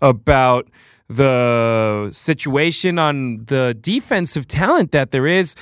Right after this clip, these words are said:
at the Combine, because the experts, they say that it's a loaded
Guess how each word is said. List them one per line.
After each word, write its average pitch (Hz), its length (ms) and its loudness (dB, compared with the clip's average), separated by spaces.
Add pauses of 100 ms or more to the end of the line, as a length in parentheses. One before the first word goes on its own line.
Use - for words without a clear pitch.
(220)
at 151 200 2
the 151 60 -8
Combine, 170 540 0
because 131 520 -2 (280)
the 131 180 0
experts, 160 540 0
they 185 160 0
say 196 260 -2
that 151 180 0
it's 165 200 -2
a 139 80 0
loaded 143 800 4